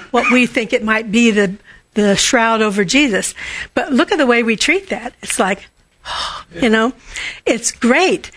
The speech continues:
that we don't have that as a symbol. We have a day, we have a period of time which everyone has ex-, ac-,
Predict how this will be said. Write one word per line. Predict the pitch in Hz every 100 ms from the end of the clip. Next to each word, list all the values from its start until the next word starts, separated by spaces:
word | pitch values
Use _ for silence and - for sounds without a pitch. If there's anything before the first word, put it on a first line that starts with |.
| - _
that | 226 269
we | 220 262 247 254 294 - - - _ _
don't | 233 269 262
have | 240 208 180
that | 226 214 - -
as | 226
a | 208
symbol. | - 233 196 208 - _ 262
We | 277 277
have | 285 233
a | 196
day, | 165 233 311 240 240
we | 240
have | 233
a | 214
period | - - 302 254
of | 233
time | - 285 311 202 220 - - - -
which | 202 -
everyone | 302 339 349 339 320
has | 320 302
ex-, | 302 294 -
ac-, | 247 277